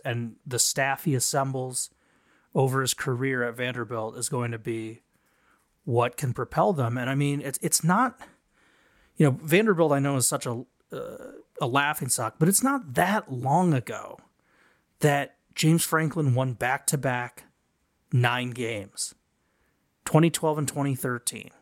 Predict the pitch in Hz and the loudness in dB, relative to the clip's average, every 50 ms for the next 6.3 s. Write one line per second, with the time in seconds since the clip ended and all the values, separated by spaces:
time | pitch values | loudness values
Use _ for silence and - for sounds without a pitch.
0 | _ _ _ _ _ _ _ _ _ _ _ _ _ _ _ _ - 151 131 120 | _ _ _ _ _ _ _ _ _ _ _ _ _ _ _ _ 0 0 2 2
1 | 127 127 165 202 - - - - - 185 208 208 - 190 160 - - - - 175 | 2 6 6 6 6 4 -2 -4 -2 -2 -2 0 0 -2 -4 -6 -6 -2 0 0
2 | 190 170 - - - 135 127 127 127 127 143 143 - - 156 139 131 113 117 151 | 2 2 0 -2 -4 -6 -8 -6 -6 -8 -8 -6 -2 0 2 2 2 4 4 2
3 | 160 135 110 107 123 131 127 _ - 127 123 151 180 185 - - 196 175 - - | 2 2 0 -2 -4 -4 -6 _ -2 0 2 2 2 2 4 4 4 4 4 2
4 | - 196 214 196 139 120 - 120 127 127 - - 147 143 156 156 147 - - 143 | 0 0 2 2 0 0 -2 -4 -6 -6 -4 -2 0 2 2 2 0 -4 -2 0
5 | 135 147 175 - - 156 160 170 170 156 160 151 147 156 151 - 147 170 208 202 | 2 2 2 0 0 0 2 2 2 2 0 0 0 -2 -4 -4 0 2 2 2
6 | 143 127 107 117 160 - | 2 -2 -6 -10 -14 -18